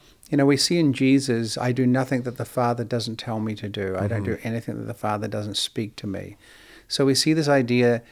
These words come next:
Speaker 1: in Jesus that he walked this earth with this consciousness of God and was fully aware of God, his Father, all the time.
Speaker 2: Mm-hmm.
Speaker 1: And so the idea is that these people were, were really l-, h-, hungering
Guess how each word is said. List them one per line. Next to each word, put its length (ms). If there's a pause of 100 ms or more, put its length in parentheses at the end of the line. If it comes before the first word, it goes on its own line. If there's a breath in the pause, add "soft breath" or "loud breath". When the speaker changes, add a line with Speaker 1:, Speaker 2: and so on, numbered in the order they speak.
(160 soft breath)
Speaker 1:
in 160
Jesus 460
that 220
he 220
walked 380
this 320
earth 280
with 200
this 160
consciousness 920
of 180
God 580 (520 soft breath)
and 100
was 140
fully 500
aware 300
of 140
God, 560
his 120
Father, 460 (140)
all 320
the 100
time. 500
Speaker 2:
Mm-hmm. 360 (500 soft breath)
Speaker 1:
And 100
so 80
the 120
idea 320
is 100
that 140
these 180
people 300
were, 240
were 100
really 380 (100)
l-, 80 (140)
h-, 80
hungering 840